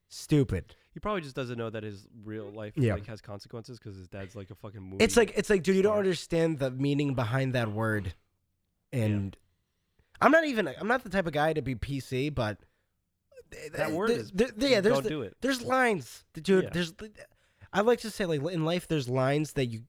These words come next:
Speaker 1: you can and can't cross.
Speaker 2: But also, I thought it was weird when Drake did that Jamaican accent. When he does it in his songs.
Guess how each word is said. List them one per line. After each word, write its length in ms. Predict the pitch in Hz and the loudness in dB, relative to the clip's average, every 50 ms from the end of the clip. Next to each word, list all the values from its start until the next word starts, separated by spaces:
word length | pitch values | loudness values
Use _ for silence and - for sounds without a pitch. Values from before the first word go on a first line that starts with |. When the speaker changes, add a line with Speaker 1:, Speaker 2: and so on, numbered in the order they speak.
| _ - | _ -18
Speaker 1:
you 100 | 131 120 - | -18 -14 -6
can 320 | - 143 156 151 147 143 139 | 0 2 2 4 4 2 0
and 100 | 123 117 | -2 0
can't 260 | - 135 127 120 110 | 0 0 0 0 0
cross. 520 | - 123 110 98 80 69 - - - - - | -2 -2 -2 -2 -2 -4 -8 -10 -14 -16 -14
Speaker 2:
But 80 | 139 | -12
also, 220 | 175 226 226 214 - | -12 -12 -12 -14 -12
I 160 | 139 139 160 | -10 -10 -10
thought 280 | - - 185 156 139 123 | -10 -6 -6 -4 -4 -4
it 40 | 117 | -6
was 160 | 113 101 104 | -8 -10 -10
weird 200 | 104 117 117 104 | -10 -10 -10 -8
when 160 | 104 101 95 | -10 -10 -12
Drake 360 | 90 - 101 107 139 170 - 139 | -12 -10 -8 -8 -8 -8 -10 -12
did 180 | 117 101 95 | -14 -14 -12
that 180 | 95 92 92 - | -12 -14 -14 -14
Jamaican 460 | - 104 92 92 90 87 - 95 92 | -14 -14 -12 -12 -14 -16 -16 -16 -14
accent. 420 | 92 90 101 - _ - 101 92 - _ _ _ _ _ _ _ _ _ _ _ _ _ _ _ _ _ _ _ _ _ | -14 -16 -16 -20 _ -20 -20 -20 -20 _ _ _ _ _ _ _ _ _ _ _ _ _ _ _ _ _ _ _ _ _
When 200 | - 113 113 113 | -14 -10 -8 -8
he 80 | 117 110 | -6 -6
does 180 | 117 117 110 | -8 -8 -8
it 100 | 127 117 | -8 -8
in 100 | 113 110 | -8 -8
his 120 | 113 104 - | -8 -10 -12
songs. 600 | - - 101 98 101 117 139 165 165 - - _ | -12 -12 -10 -8 -8 -8 -10 -12 -16 -20 -20 _